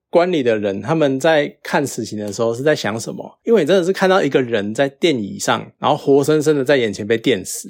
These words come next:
然后在电椅上一直抽搐、抽搐的过程。我很好奇，这会让观看的人对于死刑这件事情有什么感想？他们是会觉得这个犯人就是自-，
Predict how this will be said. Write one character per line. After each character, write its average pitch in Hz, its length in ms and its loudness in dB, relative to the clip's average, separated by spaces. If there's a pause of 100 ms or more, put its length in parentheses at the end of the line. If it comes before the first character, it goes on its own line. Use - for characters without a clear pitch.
(140)
然 - 100 -6
后 120 80 0
在 143 160 2
电 147 160 2
椅 123 80 -2
上 139 160 0
一 131 60 2
直 117 60 -8
抽 117 260 0
搐、 120 160 -2
抽 117 180 0
搐 117 140 0
的 107 80 -2
过 110 220 0
程。 - 200 -10 (220)
我 180 120 2
很 185 80 2
好 185 140 4
奇， 143 160 -2
这 165 220 2
会 175 160 4
让 160 340 -2 (140)
观 160 240 2
看 160 220 0
的 113 120 0
人 104 340 -4
对 135 180 2
于 120 60 -2
死 110 260 -4
刑 107 160 -6
这 123 80 0
件 127 120 2
事 120 160 -4
情 110 140 -8
有 104 100 -4
什 104 120 -6
么 101 100 -10
感 101 240 -2
想？ - 180 -6 (140)
他 - 100 -2
们 214 140 4
是 196 80 2
会 208 100 6
觉 165 140 4
得 160 160 4
这 170 140 0
个 175 100 0
犯 170 180 0
人 131 160 0
就 143 80 -2
是 151 200 0
自-， 147 280 -6